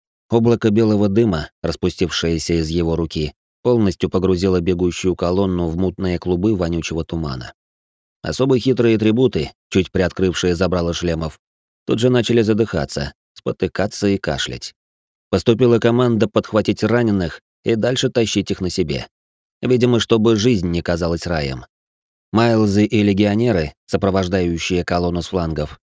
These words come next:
открыли стрельбу. То ли холостыми, то ли высоко над головами. Дым в лицо, треск выстрелов со всех сторон. Нам усиленно создавали обстановку боевого хаоса. И по этим признакам стало ясно, что, скорее всего, тревога учебная,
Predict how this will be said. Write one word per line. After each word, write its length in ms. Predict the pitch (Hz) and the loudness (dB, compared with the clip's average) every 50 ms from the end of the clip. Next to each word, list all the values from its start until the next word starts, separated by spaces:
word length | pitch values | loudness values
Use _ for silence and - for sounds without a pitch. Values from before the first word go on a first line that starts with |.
| _ | _
открыли 380 | - 101 - - 113 113 107 107 | -4 -4 -2 -2 -2 0 0 0
стрельбу. 540 | 104 - 117 110 113 101 85 73 67 62 - _ _ _ _ _ _ _ _ _ | -2 0 0 0 0 0 -2 -4 -6 -8 -14 _ _ _ _ _ _ _ _ _
То 80 | - 123 | -4 0
ли 80 | 113 98 | 0 0
холостыми, 720 | 85 - 85 78 76 - - - 110 117 113 101 87 - _ _ _ _ _ - | 0 0 -2 -2 -4 -4 -2 0 0 2 2 0 -2 -4 _ _ _ _ _ 0
то 120 | - 117 | 2 2
ли 80 | 123 123 | 4 4
высоко 460 | 120 117 117 - 117 113 - 101 95 | 2 2 0 0 0 -2 0 0 0
над 160 | 92 90 90 | 0 0 0
головами. 580 | 87 92 90 92 90 80 71 65 64 60 - - _ _ _ _ _ _ _ _ _ _ _ - | 0 0 0 0 -2 -4 -6 -8 -10 -12 -16 -18 _ _ _ _ _ _ _ _ _ _ _ -4
Дым 320 | - 104 127 127 117 101 | 0 2 4 4 4 2
в 60 | 82 | 0
лицо, 460 | 82 85 80 - - 110 113 107 82 - _ _ - | 0 -2 -2 -2 0 0 0 0 0 -4 _ _ -4
треск 340 | - 92 104 104 - - - | -2 0 0 0 -2 -2 -2
выстрелов 520 | 90 104 117 - - 104 104 101 101 92 | 0 0 0 0 0 0 0 0 0 0
со 80 | - 98 | -2 -4
всех 200 | 87 - 98 87 | -2 -2 -4 -4
сторон. 420 | - - 92 90 90 87 85 78 - _ _ _ _ _ _ _ _ - | -2 -2 -2 -2 -2 -2 -4 -6 -8 _ _ _ _ _ _ _ _ -6
Нам 260 | - 123 123 123 123 | -2 0 2 2 2
усиленно 440 | 123 110 - 139 135 123 117 117 110 | 2 2 2 2 4 4 4 2 2
создавали 500 | - 117 107 101 110 107 107 107 104 104 | 2 0 2 2 2 4 4 4 4 2
обстановку 560 | 101 - - - 104 107 104 98 - - 104 | 2 0 0 -2 0 0 0 -2 0 0 0
боевого 480 | 95 101 98 98 95 95 92 90 92 92 | 2 2 2 2 2 2 2 2 0 -2
хаоса. 560 | - - 87 76 71 65 - - 64 - - _ _ _ _ _ _ _ _ _ _ _ _ _ _ _ _ - | -2 -4 -4 -4 -6 -8 -8 -10 -12 -12 -16 _ _ _ _ _ _ _ _ _ _ _ _ _ _ _ _ 2
И 120 | - 135 | 2 2
по 100 | 139 156 | 4 4
этим 340 | 160 165 160 147 - 143 123 | 4 4 4 2 2 0 2
признакам 540 | 113 127 147 143 123 135 127 104 120 117 107 | 4 4 4 4 4 2 0 2 0 -2 0
стало 260 | - - 107 107 107 | 0 0 2 2 4
ясно, 480 | 107 107 113 120 120 - 110 104 101 | 4 4 4 4 2 0 0 -2 -2
что, 220 | 92 - - 101 98 | -2 0 0 -2 -2
скорее 400 | - - 98 98 101 101 101 98 | 0 -2 -2 0 2 2 2 0
всего, 320 | 92 - 110 104 107 107 | 0 0 0 2 2 2
тревога 420 | 95 - 98 98 95 98 95 90 95 | 2 2 0 0 2 2 0 2 2
учебная, 640 | 95 95 - - 120 92 85 73 67 65 64 - | 0 0 0 -2 -2 -2 -2 -6 -6 -8 -10 -14